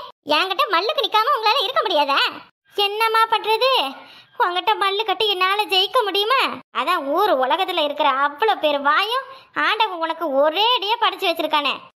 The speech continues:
உன்கிட்ட என் வாயை கொடுத்து மீற முடியுமா? அப்ப நான் வாயாடியா? சொல்லுங்க. அது யாருக்கு தெரியும்? அவங்க அவங்களுக்கு தெரிஞ்சா போதும்.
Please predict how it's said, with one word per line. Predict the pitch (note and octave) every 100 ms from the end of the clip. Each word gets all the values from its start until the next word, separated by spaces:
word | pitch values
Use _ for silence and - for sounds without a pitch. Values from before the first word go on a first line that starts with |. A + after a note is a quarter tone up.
| - F4
உன்கிட்ட | D4 F4+ F#4 G4+
என் | D#4+ F4 E4+
வாயை | F4 F#4
கொடுத்து | F4+ G4
மீற | F4+ F4+ G4
முடியுமா? | F#4 F#4+ G#4 A4+ C4+ - - _ -
அப்ப | C#4+ E4+ F#4
நான் | F4
வாயாடியா? | D4+ F#4 D#4 C#4 D4+ G4 - - G4+
சொல்லுங்க. | A4 A4 B3 - - _ -
அது | C4 D4
யாருக்கு | G#4+ G#4 G#4+ G#4+
தெரியும்? | G4+ G4 F4+ C4 - - _ - C#4
அவங்க | F4 F#4
அவங்களுக்கு | C#4 D4 F4+ A4
தெரிஞ்சா | F4+ E4+ F#4 G#4
போதும். | G4+ G4+ G4